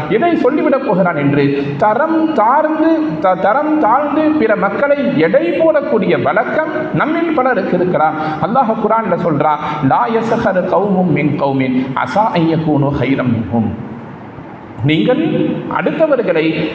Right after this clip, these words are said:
லேசாக நினைக்க வேண்டாம், தரம் குறைவாக எண்ணிக்கொள்ள வேண்டாம். "அஸா அன் யகூனு ஹைரம் மின்ஹும்", அல்லாஹ் அழகாக சொல்றான்,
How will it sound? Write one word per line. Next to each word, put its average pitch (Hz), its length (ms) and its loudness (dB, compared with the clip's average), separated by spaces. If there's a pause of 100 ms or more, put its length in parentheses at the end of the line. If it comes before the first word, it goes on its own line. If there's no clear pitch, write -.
லேசாக 269 680 2
நினைக்க 220 360 0
வேண்டாம், 123 400 0 (300)
தரம் 302 460 0
குறைவாக 285 540 2
எண்ணிக்கொள்ள 226 600 0
வேண்டாம். 143 400 0 (240)
"அஸா 247 220 0
அன் 202 320 2
யகூனு 240 560 2
ஹைரம் 226 320 2
மின்ஹும்", 175 340 2
அல்லாஹ் 226 180 0
அழகாக 180 440 0
சொல்றான், 151 420 0